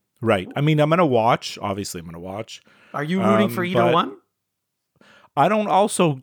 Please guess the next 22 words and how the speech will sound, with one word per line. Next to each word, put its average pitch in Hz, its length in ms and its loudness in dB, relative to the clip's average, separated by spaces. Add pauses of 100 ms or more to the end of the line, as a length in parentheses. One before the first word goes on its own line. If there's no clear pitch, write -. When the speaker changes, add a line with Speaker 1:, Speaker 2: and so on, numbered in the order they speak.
(120)
Speaker 1:
care 135 320 2
about 127 320 0
either 123 280 -2
team 120 500 -4
really 117 240 -2
that 110 180 -2
much. 104 300 -8
My 120 100 0
son's 139 400 0
really 123 260 0
rooting 117 240 -2
for 113 120 -4
the 107 100 -2
Rams 95 380 -6
because 110 240 -6
he 110 100 -4
really 113 240 0
likes 110 260 -2
Matthew 101 320 -8
Stafford. 87 540 -10 (560)
Speaker 2:
Uh-huh. 127 180 -8
Speaker 1:
Um, 92 480 -6